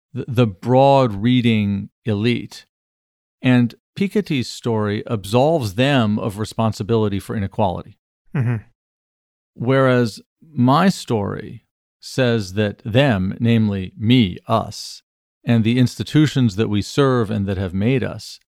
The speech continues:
Speaker 1: are at the very core of the machine that is producing more and more inequality and blocking middle and working class people from opportunity.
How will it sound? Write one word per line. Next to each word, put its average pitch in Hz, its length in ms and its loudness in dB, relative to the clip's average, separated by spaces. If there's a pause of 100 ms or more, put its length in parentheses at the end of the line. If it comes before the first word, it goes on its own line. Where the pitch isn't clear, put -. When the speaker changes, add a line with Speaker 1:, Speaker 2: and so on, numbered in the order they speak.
(520)
Speaker 1:
are 117 180 4
at 117 120 0
the 117 100 2
very 131 380 2
core 139 720 2
of 101 220 -8
the 104 80 -4
machine 95 600 -2 (1000)
that 113 240 2
is 98 280 0 (260)
producing 113 420 0
more 107 200 0
and 101 80 0
more 104 180 -2
inequality 95 840 -2 (100)
and 95 360 -4
blocking 101 640 0
middle 101 280 -2
and 92 140 -6
working 95 300 -8
class 92 320 -10
people - 280 -12
from 98 180 -14
opportunity. 95 680 -4